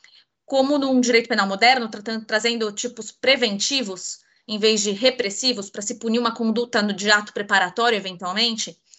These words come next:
aí fica uma ponderação pra gente pensar e ver até que ponto essa, esses tipos penais, eles seriam efetivos, de fato, num combate desse tipo de criminalidade. Não sei qual que é o pensamento de vocês com relação a isso, até deixo aí no ar,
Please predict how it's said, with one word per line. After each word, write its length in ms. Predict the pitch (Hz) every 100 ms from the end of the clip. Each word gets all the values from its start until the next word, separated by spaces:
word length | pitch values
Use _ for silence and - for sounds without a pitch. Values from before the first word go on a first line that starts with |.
| -
aí 200 | - 247 285
fica 180 | -
uma 160 | 320 320
ponderação 520 | 311 302 277 262 277
pra 100 | 277
gente 220 | 262 262 -
pensar 560 | 277 233 - 247 277
e 80 | 277
ver 160 | 262 262
até 200 | 262 277
que 140 | 294
ponto 480 | - 247 285 311 285
essa, 300 | 254 247 233
esses 400 | 240 226 233 -
tipos 260 | - - -
penais, 300 | 247 233 262
eles 160 | 254
seriam 260 | 285 262 269
efetivos, 520 | 277 262 - 269 285
de 80 | -
fato, 240 | 247 254
num 160 | 262 254
combate 500 | 262 240 220 247 233
desse 160 | 247
tipo 180 | - 240
de 100 | 226
criminalidade. 760 | 240 247 247 247 214 180 165 160 _ _ _ -
Não 140 | 226
sei 180 | 220 233
qual 140 | 240 240
que 60 |
é 40 | 240
o 40 |
pensamento 480 | 240 226 214 220 226
de 80 | 226
vocês 280 | 220 233
com 80 | -
relação 480 | 247 226 220 226 220
a 80 | 202
isso, 220 | 240 247
até 160 | 214 240
deixo 260 | 233 226
aí 100 | 226
no 140 | 233 220
ar, 300 | 202 254